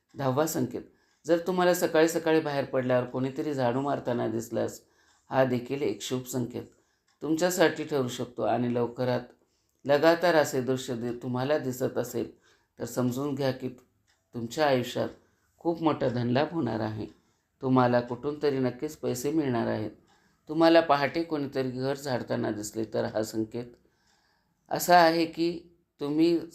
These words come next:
खूप श्रीमंत होणार आहात. स्वप्न पाहणे ही एक सामान्य प्रक्रिया आहे.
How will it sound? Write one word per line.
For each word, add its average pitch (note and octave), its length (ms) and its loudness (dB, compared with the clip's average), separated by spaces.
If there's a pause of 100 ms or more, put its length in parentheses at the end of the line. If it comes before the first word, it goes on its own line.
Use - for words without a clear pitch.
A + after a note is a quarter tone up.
खूप F#3+ 280 -10
श्रीमंत C#3+ 440 -2
होणार B2+ 320 0
आहात. A2+ 260 -2 (500)
स्वप्न C#3 360 0
पाहणे C#3+ 400 2
ही C3+ 260 -2
एक B2+ 140 -4
सामान्य C#3 420 0
प्रक्रिया B2 520 -2
आहे. A2 240 -6